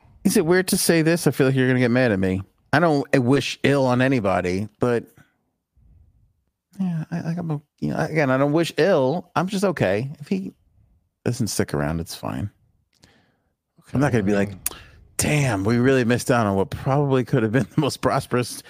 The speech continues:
Speaker 1: time in human history." I don't think King Charles is
Speaker 2: I think you're just a
Speaker 1: capable
Speaker 2: heartless
Speaker 1: of such.
Speaker 2: bastard.
Speaker 1: Yeah, maybe. He's also, he's also protecting that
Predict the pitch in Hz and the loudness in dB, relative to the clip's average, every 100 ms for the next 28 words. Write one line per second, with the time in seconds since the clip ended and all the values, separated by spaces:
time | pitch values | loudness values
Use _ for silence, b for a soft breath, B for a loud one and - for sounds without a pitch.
0 | B _ - 123 110 90 90 101 104 95 | B _ 0 2 2 -2 -2 -2 0 0
1 | 107 - 87 - 123 160 156 160 131 143 | -2 -2 -2 0 0 0 0 -2 0 0
2 | 127 110 117 110 101 95 85 101 98 92 | -2 0 0 0 -2 -4 -4 -4 -2 -4
3 | 92 - - 147 120 110 107 98 98 - | -6 -10 -10 -10 -8 -8 -4 -2 -2 -2
4 | 80 - - - - - - - - - | -4 -4 -6 -10 -10 -14 -16 -20 -20 -20
5 | - - - _ - - 50 - - _ | -20 -20 -20 _ -10 -8 -10 -18 -20 _
6 | _ _ - 117 98 92 78 65 - - | _ _ -4 0 0 -2 -2 -4 -6 -14
7 | _ _ _ _ - 101 - 80 76 - | _ _ _ _ -4 -4 -2 -4 -6 -8
8 | 107 104 90 85 85 | -4 -2 -2 -4 -4